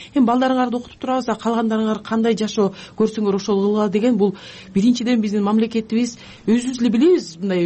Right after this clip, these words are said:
өзүбүз мындай, э, начар абалда экенибиздичи, но бул таптакыр эле мындай жүрөк жок, э, акыл жок, эс тутум жок деп эле көрсөтүлөт да. Анткени себеби ушу ала кандай, канча киши келатат, элүү киши канчасы келсе,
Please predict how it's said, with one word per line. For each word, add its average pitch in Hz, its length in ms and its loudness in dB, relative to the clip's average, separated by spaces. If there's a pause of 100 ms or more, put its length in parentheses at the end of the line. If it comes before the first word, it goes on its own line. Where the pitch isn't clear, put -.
өзүбүз 185 400 -6
мындай, 170 440 0
э, - 260 -14 (120)
начар 208 420 0
абалда 214 340 2
экенибиздичи, 202 640 -2
но 185 120 0
бул 247 260 0 (280)
таптакыр 233 560 -2
эле 233 140 2
мындай 180 360 2 (480)
жүрөк 240 320 0
жок, 262 260 0 (600)
э, 170 460 0
акыл 196 340 -2
жок, 254 440 -2 (240)
эс 233 200 0
тутум 240 360 2
жок 240 220 0
деп 226 120 2
эле 196 160 4
көрсөтүлөт 226 540 -4
да. 285 100 -2
Анткени 220 260 0
себеби 220 460 0 (320)
ушу 208 240 0
ала 208 200 2
кандай, 269 580 0 (180)
канча 269 280 0
киши 220 260 -2
келатат, 180 420 0
элүү 185 280 2
киши 190 440 -2
канчасы 185 460 -4
келсе, 196 400 -2